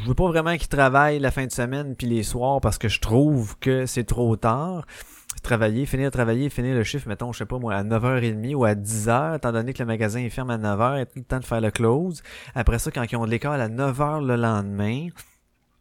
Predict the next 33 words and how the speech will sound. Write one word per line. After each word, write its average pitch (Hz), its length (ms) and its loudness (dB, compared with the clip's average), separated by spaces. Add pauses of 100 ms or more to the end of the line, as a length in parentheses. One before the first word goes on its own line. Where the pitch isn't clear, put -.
(240)
euh, 107 120 -4
c'est, - 340 -8
c'est, - 160 -8
ça 110 140 -2
a 107 60 -2
pas 131 120 0
de - 60 -6
sens. 139 320 -4
Je 123 40 -6
veux 117 60 0
pas - 60 8
qu'ils - 80 -4
travaillent 139 180 4
les 135 80 4
fins 127 140 -2
de 120 60 -8
semaine 143 340 -4
parce 135 160 -6
que 123 100 -4
nous, 139 480 -2 (220)
les 131 160 -4
fins 127 180 -4
de 117 60 -10
semaine, 135 420 -6
on 139 240 -2
va 151 140 0
au 165 100 0
chalet 139 420 0
faire 160 420 -4
du 110 180 -6
ski 160 360 -6
en 123 140 -4
famille. 127 600 -6